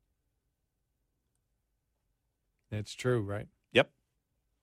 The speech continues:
Speaker 1: But the, the, the thing about, the thing about that was it's either the, the message, 'cause the, the, the fact that the Republicans have taken that message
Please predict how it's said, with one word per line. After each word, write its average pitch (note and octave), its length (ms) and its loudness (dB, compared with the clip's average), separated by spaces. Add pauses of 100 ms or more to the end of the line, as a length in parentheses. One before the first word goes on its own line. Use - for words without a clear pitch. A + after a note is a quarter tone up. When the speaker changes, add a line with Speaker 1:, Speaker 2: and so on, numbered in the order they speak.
(640)
Speaker 1:
But C3+ 300 6
the, C3+ 440 4
the, B2 340 2
the B2 120 0
thing E3+ 280 4
about, C3+ 420 6 (260)
the A#2 100 -2
thing D3 200 2
about A#2+ 260 4
that C3 240 4
was G2+ 480 -2 (720)
it's A#2+ 320 2
either D#3 560 2 (1200)
the, B2 340 0
the B2+ 120 0
message, B2+ 580 2
'cause A2+ 200 0
the, A2 320 2 (520)
the, A2+ 160 2
the A2+ 160 -2
fact D#3 280 6
that B2+ 60 -4
the A#2+ 60 -2
Republicans A#2+ 720 2
have G#2+ 200 -2 (120)
taken D3 420 0
that C#3 260 4
message A#2 580 -2